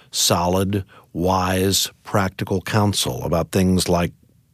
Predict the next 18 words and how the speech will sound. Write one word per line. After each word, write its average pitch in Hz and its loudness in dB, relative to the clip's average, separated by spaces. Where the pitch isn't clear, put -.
how 92 -2
do 92 2
you 95 2
determine 104 2
if 101 0
you're 104 2
ready 101 2
to 82 -2
date? 67 -8
How 87 -2
do 95 0
you 101 2
talk 98 0
with 101 -2
your 98 -2
kids 73 -2
about 78 -6
dating? 71 -10